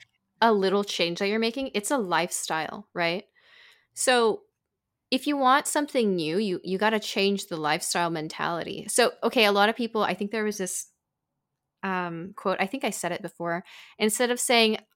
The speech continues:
"I wanna write more," or, "I wanna write a book," say, "I'm an author," right? You're changing your self-concept. That's ano-, like, going back to self-concept. It's like you're changing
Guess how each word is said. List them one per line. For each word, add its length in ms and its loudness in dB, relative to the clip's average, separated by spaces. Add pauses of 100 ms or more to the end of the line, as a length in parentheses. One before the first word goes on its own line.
(160)
"I 120 6
wanna 300 4
write 300 0
more," 420 -2 (420)
or, 80 6
"I 80 10
wanna 200 6
write 160 6
a 40 4
book," 480 0 (420)
say, 720 4 (120)
"I'm 180 6
an 80 0
author," 540 -2 (120)
right? 220 4
You're 100 6
changing 500 2
your 120 6
self-concept. 840 -2
That's 200 2
ano-, 260 2
like, 300 -4
going 220 4
back 180 2
to 80 -6
self-concept. 600 -6
It's 120 -14
like 180 -8
you're 80 -2
changing 720 0